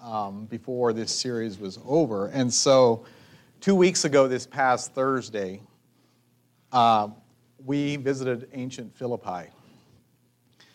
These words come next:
uh, for a couple of hours. It wasn't real long, but, uh, but it, we at least had a bit of time before we had the two-hour drive back to Thessalonica to catch our afternoon flight to Lesbos. And it really was one of the highlights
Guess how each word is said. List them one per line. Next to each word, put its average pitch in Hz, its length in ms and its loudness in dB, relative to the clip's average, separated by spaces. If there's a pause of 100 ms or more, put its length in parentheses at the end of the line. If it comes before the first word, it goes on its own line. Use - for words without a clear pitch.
(920)
uh, 110 220 0
for 127 180 -2
a 120 60 0
couple 143 280 2
of 131 80 4
hours. 123 460 4
It 127 60 -4
wasn't 135 320 2
real 139 280 4
long, 127 500 4
but, 117 460 -4 (120)
uh, 113 200 -4
but 123 220 -2
it, 127 100 -2
we 131 140 0
at 127 60 -2
least 156 240 0
had 143 160 4
a - 20 0
bit 151 160 2
of - 140 2
time 135 360 2
before 135 400 -4
we 127 140 -6
had 123 160 -4
the 117 80 -8
two-hour 127 400 0
drive 117 320 0
back 117 280 -2
to 113 80 -10
Thessalonica 120 840 -4
to 107 500 -8
catch 127 300 -4
our 113 260 -4
afternoon 117 540 -6
flight 117 380 -4
to - 80 -14
Lesbos. 113 680 -4 (960)
And 165 160 4
it 170 160 -2
really 196 260 6
was 160 400 6
one 147 200 -2
of 139 80 -2
the 123 100 2
highlights 123 920 -2